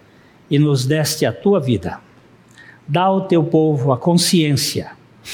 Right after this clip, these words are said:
de que não foram apenas perdoados os pecados, mas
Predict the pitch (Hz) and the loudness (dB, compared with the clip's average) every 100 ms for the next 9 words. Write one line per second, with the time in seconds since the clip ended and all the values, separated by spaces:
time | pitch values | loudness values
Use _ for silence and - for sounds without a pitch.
0 | - - - - 160 180 220 208 233 233 | -16 -16 -14 -2 0 2 4 4 4 2
1 | - - 202 208 202 190 - - 277 247 | 0 -2 2 4 4 2 0 0 4 4
2 | 226 - 220 196 190 175 175 170 147 165 | 2 0 0 2 2 2 0 0 0 -2
3 | - 165 151 - 92 - - 147 135 113 | -2 -6 -4 -4 -4 -6 -6 -2 -2 -4
4 | - | -8